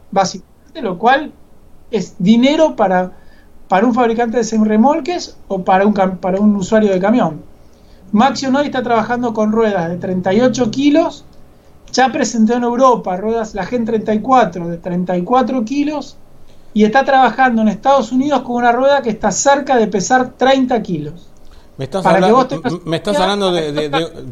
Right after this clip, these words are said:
Speaker 2: per-, perdón que te interrumpa, me estás hablando de una rueda de treinta kilos que está... Eh, prácticamente, eh, o quizás menos que una rueda de aluminio, ¿o me equivoco?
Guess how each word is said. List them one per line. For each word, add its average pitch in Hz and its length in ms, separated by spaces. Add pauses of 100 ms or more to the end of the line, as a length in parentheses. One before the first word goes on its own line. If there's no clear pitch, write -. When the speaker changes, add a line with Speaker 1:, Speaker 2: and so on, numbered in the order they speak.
(180)
Speaker 2:
per-, 160 200
perdón 175 240
que 175 80
te 160 80
interrumpa, 135 340
me 131 80
estás 165 160
hablando 170 180
de 151 40
una 147 120
rueda 170 140
de 156 60
treinta 165 340
kilos 196 260
que 147 100
está... 208 420 (640)
Eh, 131 340
prácticamente, 165 640
eh, 131 760
o 117 180
quizás 170 260
menos 196 300
que 135 80
una 127 140
rueda 139 200
de 127 60
aluminio, 180 460
¿o 143 40
me 135 100
equivoco? 117 500